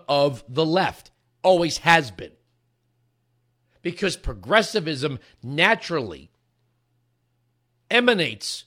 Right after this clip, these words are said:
from dense populations. The more people, the more rules. If you could just make the people line up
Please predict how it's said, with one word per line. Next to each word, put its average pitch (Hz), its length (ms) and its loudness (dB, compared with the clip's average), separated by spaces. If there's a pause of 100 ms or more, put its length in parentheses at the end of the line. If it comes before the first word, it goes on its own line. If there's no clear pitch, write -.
(180)
from 175 240 -4
dense 175 300 2
populations. 175 1080 0 (120)
The 101 80 -16
more 117 220 -10
people, 196 580 0
the 156 140 0
more 156 260 -2
rules. 135 600 -10 (760)
If 147 160 -8
you 175 100 -4
could 165 200 -4
just 185 320 -2
make 202 240 -4
the 180 100 -6
people 175 420 -10
line 135 380 -4
up 262 400 0